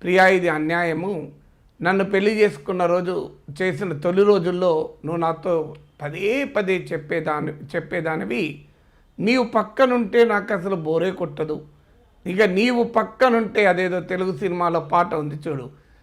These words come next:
ఆ, ఇష్ట-, ఇష్ట సఖి పక్కనుంటే వేరే తీర్థయాత్రలు ఎలా అన్నట్లు కాకి భార్య చెప్తోంది, "అసలు ఆ రోజుల్లో నువ్వు పదే పదే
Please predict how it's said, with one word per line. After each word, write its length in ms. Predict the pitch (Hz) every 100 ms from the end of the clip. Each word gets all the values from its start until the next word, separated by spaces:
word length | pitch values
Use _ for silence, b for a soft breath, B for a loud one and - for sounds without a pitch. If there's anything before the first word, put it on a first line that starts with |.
| b - 190
ఆ, 180 | 180 180
ఇష్ట-, 880 | - 156 - 165 143 185 175 -
ఇష్ట 440 | 170 180 170 143 214
సఖి 460 | 147 185 147 180
పక్కనుంటే 800 | 156 165 160 196 170 165 156 165 160
వేరే 280 | 160 175
తీర్థయాత్రలు 920 | 151 170 175 175 175 160 160 156 151
ఎలా 180 | 151 160
అన్నట్లు 640 | 151 185 208 - 135 127 - b b b b -
కాకి 800 | 226 233 233 226 208 190 190 - -
భార్య 300 | 156 196 214
చెప్తోంది, 540 | 196 147 - 160 113 104 b b b b _
"అసలు 600 | 269 262 226 214 214 - - 185
ఆ 120 | 196
రోజుల్లో 380 | 202 214 247 240
నువ్వు 260 | 226 202
పదే 340 | 190 - 170 202
పదే 280 | 202 190